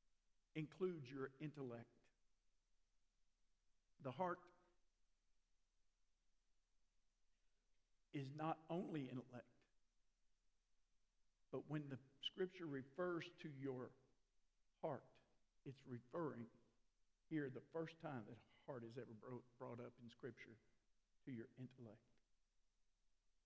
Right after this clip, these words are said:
Look at the next verse. "It repented the Lord that he had made man on the earth, and it grieved him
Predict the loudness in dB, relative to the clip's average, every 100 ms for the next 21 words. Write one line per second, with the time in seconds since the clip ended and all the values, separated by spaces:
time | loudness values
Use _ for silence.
0 | -20 -20 -20 -20 -10 2 2 2 -2 0
1 | -2 -2 -2 -2 -4 -12 -18 -20 _ -20
2 | -20 _ -20 _ -20 _ _ -20 _ -20
3 | -20 -20 -20 -20 -20 0 2 4 4 4
4 | 4 2 4 4 2 4 4 4 2 -2
5 | -18 -20 -20 -20 _ -20 -20 -6 2 4
6 | 6 6 4 4 4 4 0 -2 0 0
7 | -2 0 4 4 2 -6 -20 -20 -20 _
8 | -20 _ -2 4 4 2 -4 0 2 4
9 | 4 0 0 0 2 0 -4